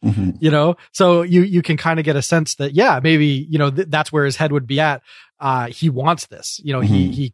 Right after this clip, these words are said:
Speaker 2: he craves the, the potential of, of what he could discover here, but that doesn't mean that <laughs> there isn't a little part of him that's still kinda quaking in his boots a bit.
Speaker 1: Exactly.
Speaker 2: Uh, yeah, I, I like that. I, I like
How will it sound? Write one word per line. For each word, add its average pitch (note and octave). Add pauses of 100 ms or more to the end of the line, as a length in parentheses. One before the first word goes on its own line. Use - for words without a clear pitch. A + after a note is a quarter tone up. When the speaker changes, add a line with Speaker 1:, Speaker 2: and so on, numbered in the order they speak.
(120)
Speaker 2:
he C3
craves D3+
the, C3+
the B2+
potential -
of, A#2+
of B2+
what C3+
he B2
could C3+
discover F3
here, C3 (360)
but C#3
that F3+
doesn't B2
mean C3+
that B2 (220)
<laughs> -
there E3
isn't D#3
a C#3
little C#3
part D#3+
of C3
him C#3+
that's B2
still C#3
kinda C3+
quaking C#3
in B2
his A#2
boots D3+
a E3
bit. F#3 (180)
Speaker 1:
Exactly. D#3
Speaker 2:
Uh, - (140)
yeah, A#3
I, B2+
I C#3
like D3+
that. A2
I, C3
I -
like F3